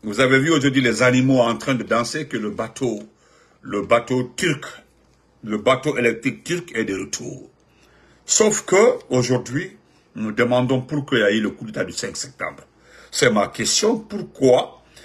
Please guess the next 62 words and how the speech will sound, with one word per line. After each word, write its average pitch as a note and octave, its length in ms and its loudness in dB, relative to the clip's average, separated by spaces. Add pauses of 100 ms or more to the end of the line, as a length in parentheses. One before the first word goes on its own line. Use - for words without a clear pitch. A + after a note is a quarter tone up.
(320)
il A2+ 100 -2
y A2 80 4
a A2 80 6
eu D3 100 6
le C3+ 100 4
coup E3+ 220 -4
d'État - 260 2
du B2+ 100 -8
cinq G#2 260 -6
septembre ? F#2+ 460 -10
C'est, - 300 -10
c'est, A2 160 -10
c'est B2+ 180 -2
une E3 160 -4
question C#3 380 -4
que B2+ 100 -6
tout G#3 200 -6
le G#3+ 40 0
monde C3+ 240 -2
s'est G#2 140 -2
posée G#2 240 -10
aujourd'hui. F#2 360 -14 (400)
Vous A#2 160 0
avez, D#3 200 4
lorsqu'ils D3+ 420 2
ont E3+ 140 4
commencé D3+ 380 0
à D3 80 2
poster B2+ 400 -4
le A2+ 100 0
bateau, G#2+ 340 -2
il F3 40 0
y C#3 40 0
a G2+ 80 -2
des G2 140 -6
frères D#3 260 -6
qui - 80 -10
ont - 80 -6
dit, C4 220 -10
dites G3+ 280 -4
que - 100 0
le B2+ 120 4
bateau C3+ 380 -2
est C#3 100 0
de A#2 140 0
retour. G#2+ 580 -8 (600)
Mais B2 180 6
le A#2 80 4
bateau D3 580 2
électrique B2+ 420 0
turc B2 260 -2
est G2+ 100 -2
là, B2 360 -4 (200)
donc A#2+ 340 2
le G#2+ 160 0
problème, A#2+ 320 0
vous A#2 80 -4
n'avez E3 240 0
pas E3+ 220 0
du C#3 100 -4
tout D3+ 220 -6
honte. A2+ 320 -8